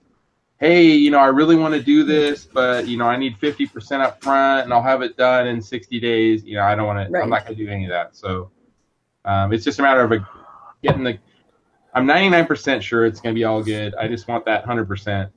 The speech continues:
Speaker 1: from my employer that, um, I can do this. So.
Speaker 2: <laughs> Yeah. No, that's good. I guess, I guess your day job is a little more important than, you know,
Speaker 1: <laughs>
Speaker 2: trying to get these out.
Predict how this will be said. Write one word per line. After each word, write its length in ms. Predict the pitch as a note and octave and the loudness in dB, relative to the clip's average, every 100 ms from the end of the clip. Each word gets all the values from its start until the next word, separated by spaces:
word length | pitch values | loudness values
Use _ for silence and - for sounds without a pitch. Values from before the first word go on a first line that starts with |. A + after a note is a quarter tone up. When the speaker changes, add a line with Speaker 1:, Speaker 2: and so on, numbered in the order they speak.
| _ | _
Speaker 1:
from 160 | G#2+ | -6
my 160 | G2+ G2+ | -2 -2
employer 580 | G2 G2+ G#2 G#2 G2+ G2 | -2 -2 -2 0 0 0
that, 280 | F#2+ F2+ - _ | -2 -4 -8 _
um, 480 | G2+ G2 F#2+ F#2 F#2+ G2+ C3 A2 - _ - | -6 -4 -2 -4 -6 -8 -8 -8 -10 _ -6
I 60 | G2+ | -2
can 160 | - | -2
do 240 | F#2 - - | -2 -8 -10
this. 220 | - - | -12 -6
So. 80 | - | -4
Speaker 2:
<laughs> 120 | - A3 - B3+ G3 - - C4+ - - - - - - - _ - | 0 -2 -2 -12 -14 -18 -10 -12 -8 -12 -8 -12 -12 -20 -20 _ -2
Yeah. 100 | G#2 | 2
No, 160 | B2 G#2+ | 4 2
that's 180 | B2 | 2
good. 240 | A2 - - - - - F3+ | 0 -2 -8 -20 -20 -16 2
I 20 | |
guess, 180 | A3+ G#3+ | 4 6
I 120 | G#3+ | 4
guess 240 | A#3 A3+ | 4 4
your 100 | C4+ | 2
day 260 | G#3+ G3+ G3+ | 4 4 4
job 280 | G3 F#3 F#3+ | 0 -4 -2
is 100 | G#3 | -2
a 60 | |
little 260 | F#3+ D#3+ E3 | -2 -2 -2
more 180 | E3+ E3+ | -4 -6
important 480 | - D3+ D3+ D#3+ | -6 -6 -6 -8
than, 240 | D3 D3+ D#3+ | -8 -10 -10
you 80 | D#3 | -10
know, 160 | - - | -10 -2
Speaker 1:
<laughs> 20 | D#3+ D3+ D3 - - - | -2 0 -2 0 0 2
Speaker 2:
trying 140 | G#3+ | 4
to 100 | G#3 | 6
get 200 | G#3 G#3 | 4 4
these 160 | G3+ F#3 | 2 2
out. 260 | E3+ F3 | 4 4